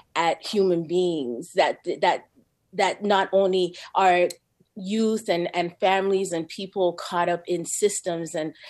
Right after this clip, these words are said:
and being controlled by systems that have a hand in their own, uh, destruction, but also that there is an inner, an inner healing that needs to take place, that the emotions, the,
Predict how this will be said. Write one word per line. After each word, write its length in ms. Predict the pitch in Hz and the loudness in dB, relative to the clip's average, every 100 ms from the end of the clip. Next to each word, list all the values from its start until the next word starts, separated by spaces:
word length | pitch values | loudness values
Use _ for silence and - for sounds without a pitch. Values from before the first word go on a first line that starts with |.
| - | -4
and 400 | 170 165 156 151 151 | 0 0 -2 -8 -6
being 460 | 175 170 165 156 - _ | -4 -2 -2 -4 -8 _
controlled 800 | 185 170 - 196 208 220 202 175 | -6 -6 -2 2 4 4 2 0
by 160 | 160 170 | 2 0
systems 640 | - 196 190 - 165 165 | 0 0 0 0 -2 -2
that 260 | 156 156 - - - | 2 2 0 -8 -2
have 180 | 180 170 | 2 2
a 60 | |
hand 720 | 156 - 185 185 196 226 220 196 - | 0 -4 -2 0 4 4 4 0 0
in 360 | 175 160 151 - - 147 | 0 0 -4 -10 -10 2
their 260 | 170 - - | 4 4 2
own, 380 | 175 170 165 - | 2 2 0 -2
uh, 220 | 160 160 | -6 -6
destruction, 800 | 147 156 175 - 139 - 156 143 | -8 -6 -4 0 0 0 -2 0
but 160 | 170 151 - | 2 2 4
also 640 | 185 220 220 185 160 151 - - | 4 4 2 2 2 0 -6 -6
that 240 | - 175 - 185 | 0 2 2 2
there 120 | 180 | 4
is 240 | - 175 | 2 0
an 120 | 165 - | 0 0
inner, 480 | 196 214 208 185 180 - _ - | 2 4 6 4 2 -4 _ -4
an 80 | 180 - | 2 6
inner 260 | 240 220 | 6 4
healing 400 | 190 214 208 196 | 2 2 4 4
that 180 | 180 - | 2 2
needs 220 | 175 180 | 0 -2
to 100 | - | -4
take 320 | 170 190 160 | -6 -6 -6
place, 460 | - 190 196 107 - | -2 2 2 0 0
that 240 | 190 170 - - - | 2 2 0 -4 2
the 120 | 185 | 4
emotions, 680 | 185 180 202 - 190 165 170 160 | 4 4 4 2 0 0 0 0
the, 200 | 160 | 0